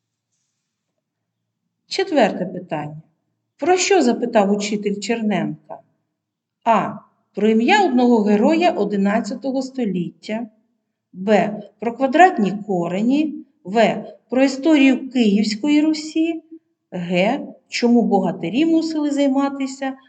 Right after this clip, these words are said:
спортом? П'яте питання. Яка історична постать, на думку учнів, була відома в одинадцятому столітті? А. Людина-павук, Б.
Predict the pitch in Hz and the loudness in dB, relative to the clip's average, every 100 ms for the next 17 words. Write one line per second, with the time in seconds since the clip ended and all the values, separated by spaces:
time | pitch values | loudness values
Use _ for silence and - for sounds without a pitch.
0 | _ - - _ 196 160 156 151 - 165 | _ -20 -20 _ -8 -6 -8 -14 -16 -18
1 | 160 _ _ _ _ _ _ _ _ _ | -20 _ _ _ _ _ _ _ _ _
2 | _ _ _ _ _ _ _ _ _ _ | _ _ _ _ _ _ _ _ _ _
3 | _ _ _ _ _ _ 269 320 302 208 | _ _ _ _ _ _ 0 2 4 0
4 | 214 202 208 175 165 165 - _ _ _ | -4 -2 0 0 -2 -10 -16 _ _ _
5 | _ _ - 247 320 381 339 359 302 294 | _ _ -2 2 4 4 4 2 2 2
6 | - 214 208 - 427 - 175 156 - _ | 2 0 2 0 0 -2 -8 -10 -18 _
7 | 208 233 214 208 196 233 180 - 180 170 | -4 -2 0 0 0 0 0 -6 -8 -8
8 | - _ _ _ _ - 202 233 226 208 | -10 _ _ _ _ -10 0 4 4 2
9 | 180 359 392 285 202 202 226 214 233 254 | 0 0 2 0 0 2 0 0 -4 -2
10 | 247 - 254 226 185 202 - 143 _ _ | -2 -2 -4 -2 -4 -6 -14 -20 _ _
11 | _ _ _ _ 233 226 156 - - _ | _ _ _ _ 2 2 2 -6 -18 _
12 | 254 302 427 349 - 165 156 175 262 - | -6 -2 2 2 0 -4 -4 -4 -6 -8
13 | - _ _ _ _ 180 202 214 170 | -18 _ _ _ _ -4 2 4 2